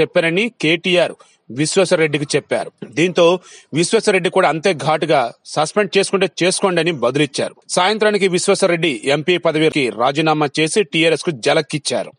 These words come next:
అసలు కేటీఆర్ చేసిన వ్యాఖ్యలలో తెలంగాణ తర్వాత సీఎం కేటీఆర్ అని స్పష్టమవుతోంది. కొందరు టీఆర్ఎస్ నేతల ద్వారా కూడా ఇదే విషయం గతంలోనూ తెలిసింది, ఈ మధ్య కాలంలో కూడా తెలుస్తూనే ఉంది. కేసీఆర్ ముందస్తు ఎన్నికలకు వెళ్లింది కూడా కేటీఆర్ కోసమేనన్న ప్రతిపక్షాల వ్యాఖ్యలకు కూడా బలం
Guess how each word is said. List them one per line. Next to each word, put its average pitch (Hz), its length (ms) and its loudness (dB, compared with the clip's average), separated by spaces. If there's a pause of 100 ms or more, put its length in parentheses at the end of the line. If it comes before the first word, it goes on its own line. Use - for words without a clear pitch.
(120)
అసలు 233 260 2
కేటీఆర్ 214 560 0
చేసిన 202 180 0
వ్యాఖ్యలలో 175 640 2
తెలంగాణ 175 420 2
తర్వాత 156 340 2
సీఎం 160 420 0
కేటీఆర్ 160 460 0
అని 147 180 -2
స్పష్టమవుతోంది. 139 840 -2 (120)
కొందరు 190 380 4
టీఆర్ఎస్ 196 420 0
నేతల 170 260 0
ద్వారా 156 240 4
కూడా 160 200 0
ఇదే 156 300 0
విషయం 160 320 -2 (100)
గతంలోనూ 160 360 0
తెలిసింది, 170 420 -2
ఈ 156 160 0
మధ్య 156 260 -2
కాలంలో 156 180 2
కూడా 160 140 0
తెలుస్తూనే 151 460 -2
ఉంది. 120 280 -4 (280)
కేసీఆర్ 214 440 0
ముందస్తు 180 440 0
ఎన్నికలకు 175 340 0
వెళ్లింది 156 340 0
కూడా 165 260 2
కేటీఆర్ 175 560 0
కోసమేనన్న 151 540 -2
ప్రతిపక్షాల 147 580 -2
వ్యాఖ్యలకు 139 480 -2
కూడా 156 200 2
బలం 135 340 -2